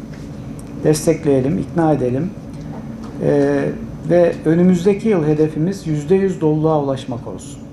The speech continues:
Bu konuda velilerin ikna edilmesi gerekiyor, oradaki şartların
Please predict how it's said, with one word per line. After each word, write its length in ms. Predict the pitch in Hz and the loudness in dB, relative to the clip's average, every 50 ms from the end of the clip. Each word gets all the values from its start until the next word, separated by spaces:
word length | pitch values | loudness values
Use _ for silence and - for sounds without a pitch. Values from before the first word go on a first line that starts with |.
| - - - - - - - - - - - - - - - | -16 -16 -14 -14 -14 -14 -14 -14 -14 -14 -14 -14 -10 -8 -8
Bu 80 | - | -2
konuda 380 | - 202 175 156 143 139 131 135 | 0 2 2 4 4 4 4 4
velilerin 380 | 156 165 160 156 151 151 156 | 4 4 4 4 2 2 2
ikna 360 | 151 139 - - 170 165 165 160 | 0 -2 -2 -2 0 0 2 0
edilmesi 440 | 160 170 170 165 165 156 - 170 | 0 -2 -4 -4 -4 -4 -4 -4
gerekiyor, 480 | 165 165 165 160 156 156 165 180 175 165 | -2 0 0 0 0 -2 -2 -2 -2 0
oradaki 360 | 151 156 160 151 143 139 - | 2 2 2 2 0 -2 -6
şartların 560 | - - 147 139 147 - - 151 156 170 202 | -2 0 0 0 0 -2 -2 -2 -2 -2 -2